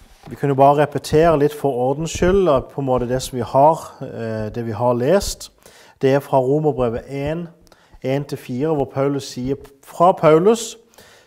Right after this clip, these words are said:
Kristi Jesu tjener, kallet til å være apostel,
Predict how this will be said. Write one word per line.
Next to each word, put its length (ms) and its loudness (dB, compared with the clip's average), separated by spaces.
Kristi 540 -2
Jesu 260 2
tjener, 460 2
kallet 540 0
til 160 -2
å 80 4
være 160 4
apostel, 600 -4